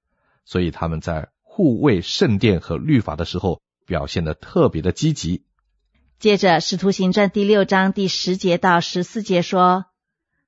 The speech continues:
Speaker 2: 斯提反是以智慧和圣灵说话，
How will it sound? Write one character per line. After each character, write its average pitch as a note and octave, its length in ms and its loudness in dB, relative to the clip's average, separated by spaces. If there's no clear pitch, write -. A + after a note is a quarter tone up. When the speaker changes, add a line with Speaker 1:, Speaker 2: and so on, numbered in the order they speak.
Speaker 2:
斯 - 220 -6
提 E4 180 -2
反 A3 360 2
是 - 180 -4
以 F3+ 180 0
智 D#4 460 -2
慧 F#3+ 320 0
和 F3 260 -2
圣 C4 380 2
灵 E3 240 -2
说 A3 260 0
话， G#3+ 360 -2